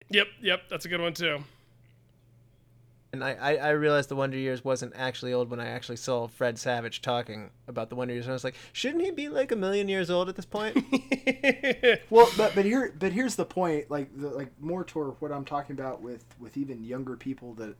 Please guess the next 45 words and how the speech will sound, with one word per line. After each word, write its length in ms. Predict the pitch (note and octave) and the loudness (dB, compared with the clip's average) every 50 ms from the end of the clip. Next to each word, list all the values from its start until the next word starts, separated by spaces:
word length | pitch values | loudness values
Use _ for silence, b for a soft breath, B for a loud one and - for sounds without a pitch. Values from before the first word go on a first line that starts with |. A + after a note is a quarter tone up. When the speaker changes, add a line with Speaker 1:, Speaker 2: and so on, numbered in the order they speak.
| - - | -18 -18
Speaker 3:
you 140 | - B2+ A2+ | -16 -14 -14
know, 100 | G#2+ G#2 | -12 -12
I 140 | G2+ G#2 A2+ | -12 -10 -10
have 320 | A#2+ A#2 G#2+ G2 - - - - - - | -8 -10 -10 -10 -12 -18 -20 -20 -20 -12
FaceTime 500 | - D3 B2+ B2+ A#2+ - - B2 A#2 A2 | -10 -8 -8 -8 -10 -10 -10 -10 -10 -10
with 260 | G#2 G#2+ A2 A2+ B2 | -10 -10 -12 -12 -12
on 100 | A#2+ A2 | -12 -14
a 80 | G#2 G#2 | -12 -12
normal 400 | A2+ B2 C3 C3+ C3 C3 B2 A#2 | -10 -8 -6 -6 -6 -8 -8 -10
basis. 560 | G#2 A#2 A#2+ D3 D3+ - - - - - - b b b b b b b b b b b b b _ - - - - | -8 -8 -6 -6 -6 -8 -12 -14 -14 -16 -18 b b b b b b b b b b b b b _ -20 -12 -2 2
I 140 | D3+ G3 | 2 2
could 180 | G3+ - D3 B2+ | 2 0 -2 -4
say, 460 | - - F3 F#3 F3+ E3 D3 C3+ C3+ - - | -4 0 2 2 2 2 2 -2 -4 -4 -4
"Oh, 240 | E3+ F3+ F3+ D#3+ C#3 | -2 0 0 2 2
I 220 | C3 A#2+ B2+ C#3+ | 2 2 2 2
always 220 | D3+ D#3 D3+ C#3 - | 2 2 0 0 -4
pictured 400 | - - E3+ - - - D3 C#3 | -6 -8 -6 -6 -6 -6 -4 -4
it 120 | C3+ - | -6 -6
like 200 | A2+ B2 A#2+ - | -8 -10 -10 -8
Andy 260 | C3+ C#3 C#3 C3+ B2+ | -6 -4 -4 -4 -4
Griffith." 400 | G#2+ B2 D3 D3 - - A2 - | -4 -4 -4 -4 -6 -8 -12 -10
And 120 | - - D3 | -8 -6 -4
Andy 220 | E3 G#3 A#3+ C4+ | -2 -2 -2 -4
Griffith 380 | G#3+ - C#3+ D#3 D3+ - C3+ A#2+ | -4 -2 -2 -2 -2 -4 -8 -8
happened 340 | C3 C3+ C3 - C3+ A#2 G2 | -6 -6 -6 -6 -8 -12 -14
before 260 | - - - B2+ A2+ | -14 -12 -10 -10 -10
my 220 | G#2+ G#2 G#2 G2+ | -8 -10 -10 -12
time. 380 | F#2 - - G2+ G2+ F#2 - - - - _ _ - | -12 -12 -12 -10 -10 -10 -12 -14 -20 -20 _ _ -18
Like, 200 | G#2+ A2 A2 - | -16 -16 -8 -2
that's 280 | C3 C#3 C#3 C#3 C#3 | 0 0 0 0 -2
Speaker 1:
Sure. 100 | D3+ - | 0 2
Speaker 3:
not 300 | - C3 B2+ A#2+ A#2+ - - | 2 2 0 -2 -6 -8 -12
a 80 | A#2 B2 | -10 -8
my 300 | A#2+ B2 B2 B2 A#2 A#2 | -6 -6 -6 -6 -8 -10
time 340 | - - C3 B2+ B2 A2 G#2 | -8 -6 -6 -6 -6 -6 -8
show. 420 | - - C3+ D3 D#3+ C3+ G2 F#2+ b b b b b b b b b - | -6 -4 -2 0 0 0 -2 -4 b b b b b b b b b -6
And 160 | C#3 C#3+ C3+ | -4 0 4
I 100 | C#3+ E3+ | 6 6
would 160 | F#3 F3 C#3 | 6 6 2
say 220 | - - C3+ C3 C3 | -2 -4 -4 -4 -4
that, 340 | C#3 D#3 D#3+ D#3+ D#3+ - | -2 -2 -2 -2 -4 -4
and 140 | - B2 C3 | -6 -8 -6
they'd 180 | C3+ C#3 C3+ B2 | -4 -4 -4 -4
be 120 | C3+ C3 | -6 -8
like, 280 | B2 A#2+ A2+ A2 - | -8 -8 -10 -12 -16